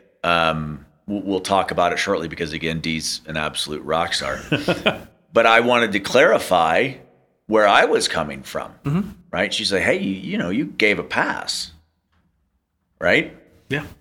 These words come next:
Speaker 1: And I'm like, "But that's not what I did." The data was, she said, "You know, you gave a pass." Okay. My judgment was, "No, you didn't."
Speaker 2: Yeah.
Speaker 1: Right? I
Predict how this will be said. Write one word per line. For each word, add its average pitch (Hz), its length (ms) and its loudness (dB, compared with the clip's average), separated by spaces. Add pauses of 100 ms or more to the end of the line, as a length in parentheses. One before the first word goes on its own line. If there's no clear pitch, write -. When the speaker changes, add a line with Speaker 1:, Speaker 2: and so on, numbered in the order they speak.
(500)
Speaker 1:
And 113 140 4
I'm 113 120 4
like, 107 320 4 (520)
"But 147 100 4
that's 151 160 8
not 143 140 4
what 113 100 6
I 104 80 6
did." 117 480 0 (840)
The 110 100 2
data 214 300 6
was, 107 260 4
she 196 100 -2
said, 107 300 -2 (1400)
"You 190 140 0
know, 104 100 0
you 117 140 0
gave 107 220 4
a 117 40 -4
pass." - 380 -4
Okay. 135 640 2 (720)
My 117 200 6
judgment 156 540 4
was, 107 460 2 (180)
"No, 302 80 6
you 285 100 8
didn't." 226 300 4 (1600)
Speaker 2:
Yeah. 131 180 0 (120)
Speaker 1:
Right? 147 140 6
I 170 80 8